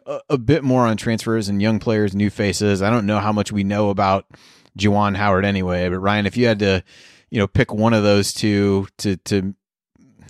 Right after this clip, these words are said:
I guess whichever way you wanna think about it, fall, either fall out of that second tier or maybe play a-, above that.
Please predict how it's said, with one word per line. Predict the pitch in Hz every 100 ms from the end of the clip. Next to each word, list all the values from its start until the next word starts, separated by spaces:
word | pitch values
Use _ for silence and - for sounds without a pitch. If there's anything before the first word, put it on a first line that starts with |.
| - 107 107
I | 95
guess | 92 95
whichever | 90 92
way | 90
you | 85
wanna |
think | 82 95
about | 85 85
it, | 78
fall, | - 101
either | 104 104
fall | - 107
out | 98 104
of |
that | 98 95
second | 104 95
tier | 90 101 92
or |
maybe | 90 92
play | 90 - 95 92 90
a-, | 87 95
above | - 85 95 98
that. | 87 80 78